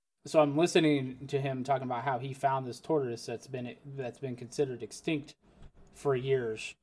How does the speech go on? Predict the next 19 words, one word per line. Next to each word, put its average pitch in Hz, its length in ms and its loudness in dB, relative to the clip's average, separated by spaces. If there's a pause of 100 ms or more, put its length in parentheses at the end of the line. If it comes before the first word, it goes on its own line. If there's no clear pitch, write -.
(200)
and 135 140 -6
years 127 240 -4
and 120 80 -8
years 120 240 -8
and 117 100 -10
years, 123 400 -10 (380)
and 123 120 -10
he 113 60 -6
found 143 340 4
it, 120 200 -2 (340)
and 131 180 -2
then 131 80 -2
I 131 120 4
got 127 180 4
mauled 127 480 8
by 120 140 -2
a 110 40 -8
saber-toothed 117 440 -8
tiger, 120 440 2